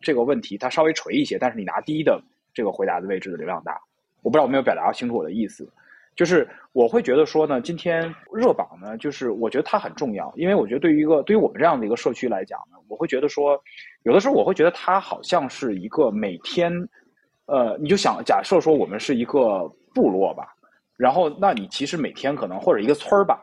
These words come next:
那大家每天都可能在村儿里边儿会有一个地方，可能就是大家会去讲一讲今天的一些事情。那其实我觉得热榜大概就是起到这样一个作用。但是呢，就是这样的一个作用呢，我觉得它不能占据今天所有人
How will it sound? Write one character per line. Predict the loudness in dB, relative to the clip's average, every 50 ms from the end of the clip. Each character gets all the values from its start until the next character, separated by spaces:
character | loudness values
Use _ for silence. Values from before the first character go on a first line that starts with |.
| _ _ _
那 | -6 0
大 | 0 2
家 | 4 4 2
每 | 2 -2 -8
天 | -6 -4 -4 -4 -2
都 | 0 0 0
可 | 0 -2
能 | -4 -6 -2
在 | -2 -2 -2
村 | -2 -2 0 0 0
儿 |
里 | 0 0
边 | -4 -6 -8
儿 | -8 -10 _ _ _ _ _ _
会 | 0 0
有 | 2 2 0
一 | -2
个 | -4 -4 -4
地 | -2 -4 -4
方， | -2 -2 -4 -4 -6
可 | -10 -12
能 | -10 -8 -6
就 | -6 -6
是 | -6 -4 -6 -6 -6 -8 -16 -8 0
大 | 2 4
家 | 4 4 2
会 | 2 -2
去 | -8 -8 -4
讲 | -2 -2 -2 0
一 | 0
讲 | 0 -2 -2 -4
今 | -6 -6
天 | -2 0 0 0
的 | 0
一 | 0
些 | 0 0
事 | -2 0 -2 -2
情。 | -2 -4 -8 -12 -14 _ _ _ _ _ _ _
那 | _ -4
其 | -2 0 0 0
实 | 2 2 2
我 | 2 2 2
觉 | 4
得 | 2 4
热 | 4 4 2
榜 | 2 -2 -8 -8 0
大 | 0 2 4
概 | 4 2
就 | 0 -2
是 | -6 -8 -10 -10 -8
起 | -10 -8 -6
到 | -4 -2
这 | 0 2
样 | 2 2 2 0
一 |
个 | -4 -4
作 | 0 2 2 2 0
用。 | -2 -8 _ _ _ _ _ _ _ _ _ _ _
但 | 2 4 4
是 | 4 0 0
呢， | 0 0 0
就 | 0 0 -2
是 | -2 0
这 | 0 2
样 | 2 2 0 0
的 | -2 -2
一 | -2 0
个 | 2 2 4 4 2 0 -4 -6
作 | 2 4 4 4
用 | 4 2
呢， | -2 -6 -8 -6
我 | -6 -4
觉 | -4 -4
得 | -4 -2
它 | -2 -2
不 | -2 -2
能 | -2 -2 -2 -4 -4 0
占 | 0 2 2 2 -2
据 | -6 -6 -6 -6
今 | -6 -8 -10
天 | -8 -6 -4 -4 -4
所 | -6 -8 -10 -8 -2 2 4
有 | 4 4 4
人 | 2 0 -6 -10